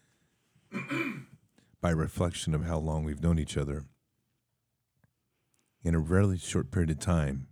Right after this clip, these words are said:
you took us through a gam-, a gambit of trust, of laughter, of intimacy,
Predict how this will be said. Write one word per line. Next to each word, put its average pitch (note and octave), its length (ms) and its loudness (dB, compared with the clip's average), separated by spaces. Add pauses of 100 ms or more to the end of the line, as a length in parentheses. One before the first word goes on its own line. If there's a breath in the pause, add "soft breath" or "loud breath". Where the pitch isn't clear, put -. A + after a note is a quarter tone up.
(100)
you - 80 -20 (100)
took G2 200 0
us - 140 -4
through E2 360 0
a D#2+ 60 -6
gam-, D#2+ 320 -4 (300)
a G2+ 60 -4
gambit F2+ 580 -2
of - 160 -10
trust, - 520 -4 (1600)
of D2 160 -6
laughter, D#2 600 -4 (640)
of D2 120 -2
intimacy, E2 720 0